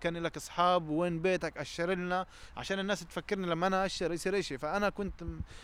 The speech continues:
مسكر إيدي تنتين مكلبش ورجلي مكلبشات، مسكر إيدي تنتين وبصرخ عليهم، لعند ما قدرت أوصل الصورة للناس اللي بتطلع فيي إنه كل هذا اللي بيعملوه ترقيل.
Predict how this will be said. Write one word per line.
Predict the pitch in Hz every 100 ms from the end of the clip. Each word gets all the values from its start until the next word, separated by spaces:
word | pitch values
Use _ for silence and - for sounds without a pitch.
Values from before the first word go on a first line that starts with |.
| - -
مسكر | 143 208 - 180
إيدي | 175 185 170
تنتين | 175 170 180 151
مكلبش | - 170 156 170 160
ورجلي | 151 151 180
مكلبشات، | 156 151 139 127 160 170 - - - - - - - -
مسكر | - 185 -
إيدي | 165 180 170
تنتين | 156 147 175
وبصرخ | 143 185 175 139
عليهم، | 151 156 117 113 - - - -
لعند | 135 170 208
ما | 190
قدرت | 175 208 202
أوصل | 175 208 - 175
الصورة | 165 - 214 180
للناس | 160 170 202 160
اللي | 160
بتطلع | - 208 180
فيي | 170 214 214
إنه | 185 175
كل | 165 240 208 202
هذا | 208
اللي | 196
بيعملوه | 185 175 196 202
ترقيل. | 175 170 170